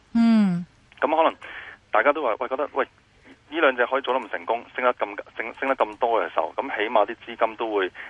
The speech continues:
Speaker 2: 喺呢段時間咁悶局嘅時候呢，有啲噉嘅炒作嘅 team 喺度呢，佢哋係願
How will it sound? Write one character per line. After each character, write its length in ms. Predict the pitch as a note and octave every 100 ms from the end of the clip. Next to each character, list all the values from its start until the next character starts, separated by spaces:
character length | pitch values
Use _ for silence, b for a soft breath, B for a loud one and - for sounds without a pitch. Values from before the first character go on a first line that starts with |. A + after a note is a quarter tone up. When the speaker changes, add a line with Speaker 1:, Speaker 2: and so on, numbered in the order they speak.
| -
Speaker 2:
喺 140 | G#2
呢 120 | C3+
段 200 | D#3 G2+ F2+
時 100 | F2
間 220 | G2 F2+
咁 100 | F#2 F#2+ F#2+
悶 180 | F2+ D#2+ E2
局 220 | E2 -
嘅 100 | E2+
時 80 | -
候 200 | D#2 D#2
呢， 180 | F2+ G2 B B -
有 120 | G#2
啲 100 | A#2+
噉 160 | A2+
嘅 280 | A2 G2 F2+ - _
炒 320 | - D#2 F#2
作 200 | G#2+ F#2 -
嘅 260 | F2+ F2 E2 _
team 220 | A2 G#2+
喺 120 | G2
度 160 | G2 B1
呢， 240 | F2 E2+ - _
佢 120 | G#2
哋 80 | G2
係 100 | F2
願 220 | F2+ F2